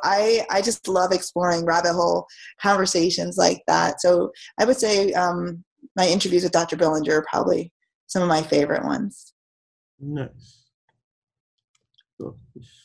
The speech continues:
Speaker 2: checking time. Okay.
Speaker 1: Hmm.
Speaker 2: So what do you see next for, like, media? As right now we're into the, we're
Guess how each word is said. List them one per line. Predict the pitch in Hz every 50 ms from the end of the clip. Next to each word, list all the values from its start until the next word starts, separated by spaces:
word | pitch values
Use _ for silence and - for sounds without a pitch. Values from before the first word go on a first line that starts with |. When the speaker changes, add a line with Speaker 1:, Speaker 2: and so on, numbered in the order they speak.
| _ _ _ _ _
Speaker 2:
checking | - - 123 123 120 117
time. | 143 147 147 147 135 135
Okay. | 131 123 - 127 123 113 - - - - - - _ _ _ _ _ _ _ _ _ _ _ _ _ -
Speaker 1:
Hmm. | 196 175 165 160 156 147 _ _ _ _ _ _ _ _ _ _ _ _ _ _
Speaker 2:
So | _ - 147 143
what | 139 135 156 180
do | 180 220
you | 214 208
see | - 214 196 185 170 147
next | 135 131 139 147 143 135 - -
for, | - 143 135 127
like, | 127 127 117 113
media? | 120 131 131 131 123 123 120 120 120 120 120 - - - _ _ _ _ _ _ - -
As | 131 135 123 117
right | 127 123 127 127
now | 127 135 135 131 131
we're | 131 135 135
into | 127 123 - 139
the, | 135 127
we're | 113 131 135 131 127 127 127 127